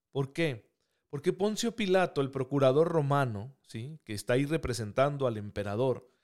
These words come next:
que está representando a todo el sistema legal de Roma, pues se da cuenta de que en realidad no hay nada que haga que Jesús merezca la muerte. Él sabe bien que no es un criminal.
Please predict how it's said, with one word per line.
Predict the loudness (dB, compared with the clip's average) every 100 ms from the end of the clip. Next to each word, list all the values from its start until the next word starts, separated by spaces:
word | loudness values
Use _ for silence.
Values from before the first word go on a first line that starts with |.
| _ _
que | -6
está | -2
representando | 0 -2 -2 -4 -4 0 0 2
a | -2 4
todo | 4 4 2
el | -2
sistema | -4 -2 0 2 2
legal | 2 2 4 2 -2 -12
de | -6 -2
Roma, | 0 0 -4 -12 _ _ _ _ _ _ _
pues | 4 4 2 -8
se | -2 2
da | 4 4 4
cuenta | 4 4 2 2 4
de | 2 0
que | 0 0
en | 2
realidad | 2 4 4 4 6 4
no | 2 0 2
hay | 2 0
nada | 0 0 0 -2 -4
que | -2 0 0 -2
haga | -4 0 0 0 -6 _ _
que | -8
Jesús | -2 -2 0 -4
merezca | 0 2 2 0 -4 -4
la | -2
muerte. | -4 -6 -8 -12 -16 -16 _ _ _ _ _ -6
Él | -4
sabe | 0 0 2
bien | 0 0 -2 -4
que | -6 -4
no | -2 -2
es | -2 -2
un | -4
criminal. | -4 -6 -6 -4 -4 -4 -10